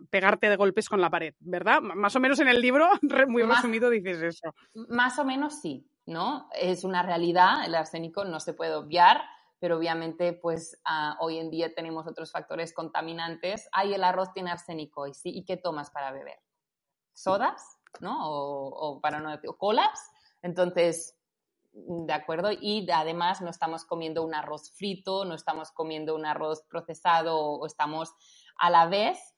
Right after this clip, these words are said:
Speaker 2: ah, consumiendo este arroz, ah, de una forma depurativa con vegetales. Estamos tomando también, ah, infusiones para eliminar toxicidad.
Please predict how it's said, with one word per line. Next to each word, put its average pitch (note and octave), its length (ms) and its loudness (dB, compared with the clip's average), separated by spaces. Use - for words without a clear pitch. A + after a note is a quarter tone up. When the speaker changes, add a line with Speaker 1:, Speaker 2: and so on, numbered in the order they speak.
Speaker 2:
ah, D3 200 -2
consumiendo E3 600 -2
este F3 240 0
arroz, F#3+ 520 2
ah, C#3+ 500 0
de D#3+ 140 -2
una D#3+ 200 0
forma E3 440 -4
depurativa D#3+ 960 -4
con E3+ 340 2
vegetales. F#3+ 840 -2
Estamos D#3 460 -6
tomando D#3+ 800 0
también, D#3+ 880 -2
ah, C#3+ 340 -6
infusiones E3+ 720 -8
para D#3 380 6
eliminar D#3 640 -6
toxicidad. F3 720 -2